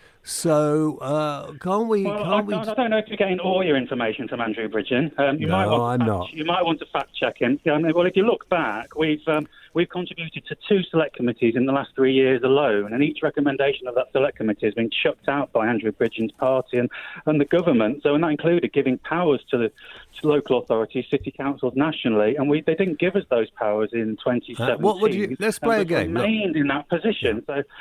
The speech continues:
Speaker 2: the
Speaker 1: Right,
Speaker 2: H S E
Speaker 1: let's,
Speaker 2: that's been cut back by forty-three percent
Speaker 1: let,
Speaker 2: in the last few years has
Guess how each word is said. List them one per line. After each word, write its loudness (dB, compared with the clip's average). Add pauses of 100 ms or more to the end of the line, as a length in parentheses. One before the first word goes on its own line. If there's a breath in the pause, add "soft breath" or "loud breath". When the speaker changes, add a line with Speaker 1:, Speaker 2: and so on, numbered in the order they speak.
(120)
Speaker 2:
the 2
Speaker 1:
Right, 0
Speaker 2:
H -20
S -8
E -4
Speaker 1:
let's, -2 (100)
Speaker 2:
that's -14
been -4
cut -2 (140)
back -4
by -2
forty-three -6
percent -4
Speaker 1:
let, 0
Speaker 2:
in -2
the -6
last -6
few -2
years 2
has -2